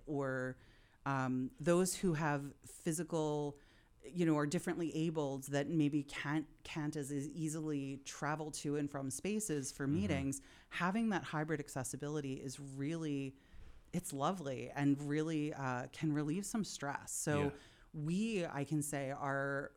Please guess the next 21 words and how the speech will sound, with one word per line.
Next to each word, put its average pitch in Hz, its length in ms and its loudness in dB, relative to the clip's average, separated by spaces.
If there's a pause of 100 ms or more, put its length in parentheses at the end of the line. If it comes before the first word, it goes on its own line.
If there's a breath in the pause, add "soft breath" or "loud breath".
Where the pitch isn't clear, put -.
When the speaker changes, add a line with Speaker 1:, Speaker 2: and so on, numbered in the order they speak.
(120)
Speaker 1:
you 165 120 -4
know, 151 100 2
looking 151 380 0
to 147 120 -4
really 139 180 -2
update 139 320 -2
our 135 160 -4
event 143 320 -2
space, - 800 -2
uh, 123 320 -4
technology 160 960 -2 (180)
to 135 380 0 (360 soft breath)
improve 151 400 4
the 156 100 -8
quality 143 520 -2
of 139 80 -4
hybrid 131 360 -6
events. - 600 -8 (160 soft breath)
Speaker 2:
Yeah. 78 160 -6 (180)
Speaker 1:
You 156 100 2
know, 143 100 0